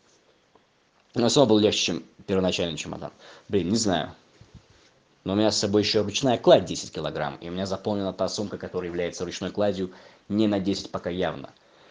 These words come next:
Если что, в аэропорту придётся всё это потное, спешное, мурашковое заталкивание вещей из одной сумки в другую. Фух.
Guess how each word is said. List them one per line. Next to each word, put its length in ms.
Если 280
что, 240
в 40
аэропорту 460
придётся 480
всё 180
это 200
потное, 540
спешное, 880
мурашковое 1080
заталкивание 840
вещей 680
из 160
одной 240
сумки 320
в 80
другую. 480
Фух. 640